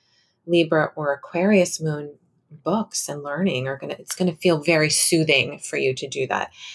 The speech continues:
And Sagittarius is a, a teacher. It's also a, a learner as well. It learns and then it teaches, it learns and it teaches. But Sag,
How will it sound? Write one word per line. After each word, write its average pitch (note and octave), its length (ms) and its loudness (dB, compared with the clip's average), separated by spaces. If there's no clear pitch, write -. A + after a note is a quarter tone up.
And F3+ 120 2
Sagittarius F3+ 720 4
is D#3+ 140 -2
a, C#3 220 2
a E3+ 60 -2
teacher. E3+ 560 4
It's F#3+ 160 0
also F3 300 2
a, D3 200 2
a D3+ 80 0
learner C#3+ 380 -2
as D3 180 -4
well. D3+ 160 2
It - 160 -4
learns G3+ 360 6
and E3 180 0
then D#3 80 4
it D3+ 120 0
teaches, - 360 -4
it - 120 -10
learns F3+ 300 2
and D3+ 80 -2
it - 120 -6
teaches. - 480 -8
But E3 400 2
Sag, F#3+ 380 6